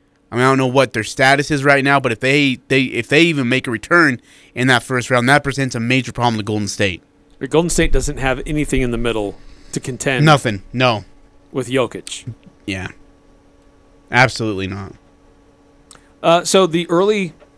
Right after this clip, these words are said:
Speaker 2: look at Jazz Mavericks, without going too deep, just your early reaction.
Speaker 1: Okay.
Speaker 2: Can the Jazz make it to the second round?
Speaker 1: Yes.
Speaker 2: And if so, in how many games?
Speaker 1: Five.
Speaker 2: Wow.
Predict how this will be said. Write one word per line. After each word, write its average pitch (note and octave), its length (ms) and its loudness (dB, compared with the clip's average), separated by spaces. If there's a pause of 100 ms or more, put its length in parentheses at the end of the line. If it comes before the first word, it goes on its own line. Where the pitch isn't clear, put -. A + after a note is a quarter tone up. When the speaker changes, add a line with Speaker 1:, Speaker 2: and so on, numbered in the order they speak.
(100)
Speaker 2:
look E3+ 340 4
at C#3+ 180 -4
Jazz D3+ 680 2
Mavericks, B2+ 540 0
without D#3 260 2
going D#3 300 0
too G#3+ 220 -4
deep, - 280 -4
just - 160 -6
your D3 160 -4
early G3+ 340 2
reaction. D#3+ 600 0 (380)
Speaker 1:
Okay. A#2+ 340 0 (1300)
Speaker 2:
Can F3 220 2
the E3+ 80 2
Jazz D#3 360 2
make D3 200 -2
it - 80 -10
to D3+ 60 -2
the C3+ 80 -4
second D3 340 -2
round? C3+ 420 0
Speaker 1:
Yes. - 400 2 (800)
Speaker 2:
And C#3+ 160 0
if C#3+ 120 -2
so, C3+ 500 4
in C3 140 -4
how C3+ 180 -2
many C#3 200 -4
games? A2 580 -6
Speaker 1:
Five. D3 340 4 (1300)
Speaker 2:
Wow. A#2 200 -6